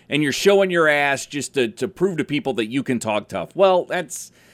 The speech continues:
that, that, that's the way I used to roll back many, many years ago. It's not the way I roll now, and I don't know that Mitch Lawrence really cares that I'm gonna disagree with him, so I'm gonna disagree with Mitch Lawrence.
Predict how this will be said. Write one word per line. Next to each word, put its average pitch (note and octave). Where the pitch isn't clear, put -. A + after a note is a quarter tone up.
that, F3+
that, G3
that's G#3+
the C#4+
way C4+
I A3+
used A#3
to G#3
roll C#3+
back E3+
many, G3+
many G3
years F#3+
ago. C#3
It's D#3+
not F#3
the F#3+
way E3
I D3+
roll D3
now, D#3
and C3+
I F#3
don't F#3+
know F3
that D#3
Mitch D#3
Lawrence D3+
really C#3+
cares D3+
that C#3+
I'm C#3
gonna C3+
disagree B2+
with D#3
him, A#3
so F#3+
I'm D3+
gonna F3+
disagree A3
with A3+
Mitch D3
Lawrence. A#2